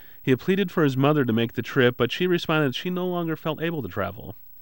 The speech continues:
What's interesting is that she continued to travel around Texas for the next twenty years.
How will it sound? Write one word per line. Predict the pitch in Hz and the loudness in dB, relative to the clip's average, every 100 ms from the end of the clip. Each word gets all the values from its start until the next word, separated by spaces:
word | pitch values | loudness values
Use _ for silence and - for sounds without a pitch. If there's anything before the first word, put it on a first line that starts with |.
| - - - | -20 -20 -20
What's | - - 139 | -18 -12 -10
interesting | 143 123 - 107 | -8 -6 -4 -4
is | 104 | -2
that | 101 | -4
she | - 107 | -4 -8
continued | 104 143 151 | -6 -2 0
to | 120 | 0
travel | 95 101 92 | 0 -2 -2
around | 95 92 | -4 -4
Texas | 101 - 107 - - - - | -6 -6 -12 -12 -18 -20 -10
for | - | -6
the | 101 | -4
next | 101 - | -6 -6
twenty | 110 95 | -6 -4
years. | 101 117 - - - | -4 -6 -6 -12 -16